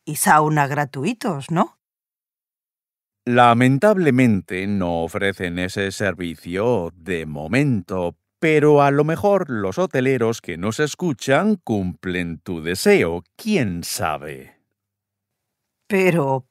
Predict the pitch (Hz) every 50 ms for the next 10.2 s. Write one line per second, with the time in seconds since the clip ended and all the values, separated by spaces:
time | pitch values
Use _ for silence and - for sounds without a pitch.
0 | _ - 240 269 302 294 - - - 160 147 - - 190 196 - - - - 202
1 | 196 196 - - - - - _ _ _ - - 233 240 247 254 254 247 - 220
2 | 202 190 165 170 151 160 175 196 220 220 208 196 180 160 156 151 143 175 185 170
3 | - - - 156 147 147 139 135 - 151 131 127 - 165 147 143 143 139 139 -
4 | - 139 127 131 131 - - - 131 127 - - - 139 123 123 120 120 - -
5 | - _ _ _ _ _ _ _ _ _ _ _ _ _ - 240 254 277 285 269
6 | - - 214 220 247 _ _ _ _ - - 180 170 175 160 185 185 175 - 180
7 | 165 170 165 160 151 139 - - - 147 135 - 135 131 143 160 170 180 190 190
8 | - - - _ _ _ _ _ _ - - 240 277 - - - 277 - - 202
9 | 180 - - 165 143 143 139 139 139 135 - - 147 139 139 151 175 202 220 214
10 | - 254 262 285